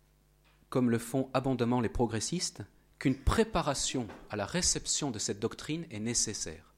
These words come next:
Voilà, s'il la dit tout de suite, brutalement, ça va pas passer. Donc, il va f-, p-, pour prendre des étapes. Et il parle,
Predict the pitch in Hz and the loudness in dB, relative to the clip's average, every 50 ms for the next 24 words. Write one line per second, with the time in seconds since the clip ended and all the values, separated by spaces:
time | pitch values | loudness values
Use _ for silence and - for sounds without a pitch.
0 | _ _ - 82 78 - - - 117 107 110 104 113 107 - - 151 - - - | _ _ -16 -12 -10 -8 -6 -4 -2 -2 -2 -2 -4 -6 -6 -6 -4 -4 -2 -2
1 | 131 117 - - - - - 101 110 110 - 107 101 101 110 147 160 - _ _ | -2 -2 -2 -6 -14 -12 -10 -8 -8 -6 -6 -6 -6 -6 -6 -8 -10 -14 _ _
2 | _ _ _ _ _ - - 113 107 - - 107 - 101 - - - - _ _ | _ _ _ _ _ -12 -8 -6 -6 -4 -6 -8 -8 -8 -10 -10 -12 -14 _ _
3 | _ _ _ - - - - - - - - _ - - 175 170 - - - - | _ _ _ -20 -20 -20 -20 -20 -20 -20 -8 _ 2 2 2 0 -2 -10 -10 -6
4 | - 117 117 120 113 - - - - - - - - - - - - - - - | -4 0 0 0 -2 -4 -8 -10 -10 -10 -10 -10 -12 -14 -14 -14 -14 -12 -8 -4
5 | 139 139 151 139 127 - - 101 - 101 92 107 104 - - 80 - - - - | -2 -2 -2 -2 -4 -6 -8 -6 -6 -4 -4 -4 -4 -4 -6 -10 -10 -8 -10 -12
6 | - - _ - - - - - - - _ _ _ _ _ - 113 131 127 - | -12 -14 _ -20 -20 -20 -20 -20 -20 -20 _ _ _ _ _ 0 2 2 2 0
7 | 117 120 117 - 147 147 165 170 170 165 165 | -2 -4 -2 0 2 2 2 2 0 -2 -2